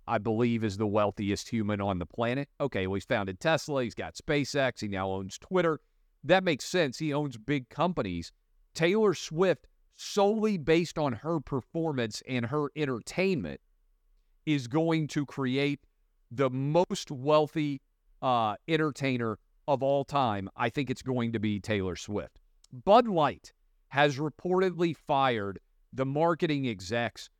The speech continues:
who have tanked the Bud Light brand. And this is important.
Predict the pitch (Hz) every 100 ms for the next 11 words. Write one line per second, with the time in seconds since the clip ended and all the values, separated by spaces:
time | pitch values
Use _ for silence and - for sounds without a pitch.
0 | _ 151 151 135 - 156 156 156 - 127
1 | 123 139 135 123 117 117 110 - 104 104
2 | 110 95 71 - _ _ - 156 202 -
3 | 285 208 185 - 131 -